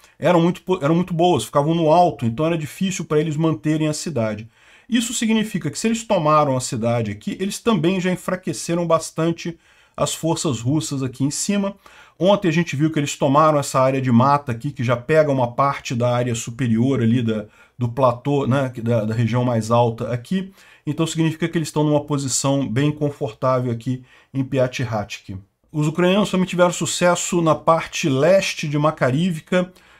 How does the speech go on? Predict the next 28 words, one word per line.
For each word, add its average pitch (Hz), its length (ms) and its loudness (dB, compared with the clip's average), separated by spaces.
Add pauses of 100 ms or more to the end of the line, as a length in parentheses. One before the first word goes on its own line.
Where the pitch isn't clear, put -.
limpando 165 680 4
os - 160 -4
flancos 170 720 2
e 190 160 0
campos 165 480 -2
minados 151 640 2
pra 160 200 4
avançar 147 680 2
ali 139 220 -2
na 143 80 -2
região, 113 520 -2
né? 123 200 -2 (460)
Os 131 200 -4
turistas, 185 800 0
ou 131 80 -12
seja, 117 320 -2
os 139 160 -6
russos, 160 520 -2 (360)
têm 170 160 2
feito 175 460 0
continuamente 165 800 2
contra-ataques 131 840 0
na 135 100 0
região 143 500 2
pra 170 180 -2
tentar 160 360 0
ganhar 151 300 2
tempo 170 600 0